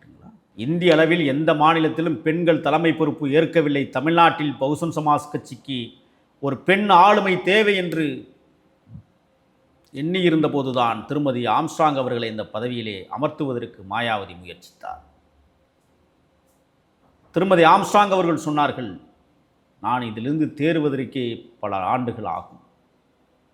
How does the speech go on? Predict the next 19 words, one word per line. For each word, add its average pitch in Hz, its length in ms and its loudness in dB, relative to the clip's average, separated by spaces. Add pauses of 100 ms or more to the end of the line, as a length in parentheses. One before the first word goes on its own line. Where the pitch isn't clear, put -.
(1080)
வேறு 101 220 -10
யாரிடமாவது 131 640 -2
அந்த 110 160 -8
பதவியை 101 480 -12
கொடுத்து - 360 -20
களப்பணியாற்றச் 107 680 -8
சொல்லுங்கள், 80 480 -18
நான் 78 280 -16
கண்காணித்துக் 120 560 -8
கொள்ளுகிறேன்" 117 460 -10
என்று 90 220 -14
தான் 82 200 -14
சொன்னார். 64 420 -20 (440)
அந்த 165 400 2
அடிப்படையில் 180 520 2
தான் 104 420 -8 (800)
மாநில 135 380 0
தலைமை 113 360 -6
ஒருங்கிணைப்பாளராக 107 1080 -6